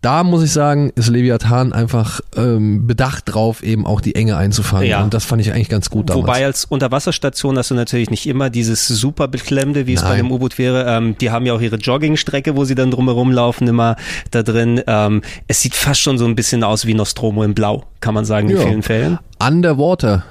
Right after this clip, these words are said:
Speaker 1: hat's letztens noch mal gemacht.
Speaker 2: Mhm.
Speaker 1: Hast du den gesehen?
Speaker 2: Nee,
Speaker 1: Mit
Speaker 2: also nicht.
Speaker 1: Kristen Stewart. Guck dir den mal an. Guck dir den echt mal an.
Speaker 2: Okay.
Speaker 1: Ist nicht verkehrt.
Speaker 2: So, auch noch mal
Speaker 1: <laughs>
Speaker 2: notieren. Ey, ich hab hier, zum Glück hab ich hier den Stift. Underwater mit Kristen Stewart.
Speaker 1: Ja. Und sie macht's gut und der Film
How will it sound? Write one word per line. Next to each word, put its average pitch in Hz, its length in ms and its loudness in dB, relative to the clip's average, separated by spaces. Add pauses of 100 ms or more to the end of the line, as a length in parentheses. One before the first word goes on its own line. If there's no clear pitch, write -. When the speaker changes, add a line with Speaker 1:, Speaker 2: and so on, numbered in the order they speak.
Speaker 1:
hat's - 340 -2
letztens 104 320 -2
noch 98 120 2
mal 95 160 2
gemacht. 110 400 0
Speaker 2:
Mhm. 120 220 0
Speaker 1:
Hast 113 140 2
du 110 40 2
den 123 120 2
gesehen? 175 220 2
Speaker 2:
Nee, 113 180 0
Speaker 1:
Mit 107 260 2
Speaker 2:
also 104 200 0
nicht. 101 160 0
Speaker 1:
Kristen 123 180 0
Stewart. 143 320 2 (400)
Guck 170 160 -2
dir 233 60 0
den 180 100 4
mal 131 120 4
an. 190 100 4 (560)
Guck 143 140 2
dir 160 80 4
den 165 100 4
echt 156 100 0
mal 120 140 2
an. 151 120 0
Speaker 2:
Okay. 135 220 0
Speaker 1:
Ist 127 140 0
nicht 151 100 2
verkehrt. 160 340 -2 (300)
Speaker 2:
So, - 180 -4
auch 123 160 -2
noch 127 140 0
mal 123 200 0 (220)
Speaker 1:
<laughs> - 200 -6
Speaker 2:
notieren. 143 320 2
Ey, 196 100 2
ich 190 100 0
hab 190 100 0
hier, 190 180 0
zum 180 160 -4
Glück 208 140 -4
hab 202 80 -4
ich 190 60 -6
hier 190 80 -2
den 165 120 0
Stift. - 420 -6 (800)
Underwater 143 680 -2
mit 135 180 -2
Kristen - 320 -4
Stewart. 139 640 -2
Speaker 1:
Ja. 131 300 0 (1500)
Und 120 140 2
sie 131 160 4
macht's 240 220 0
gut 226 260 2
und 147 180 2
der 147 100 2
Film 226 340 2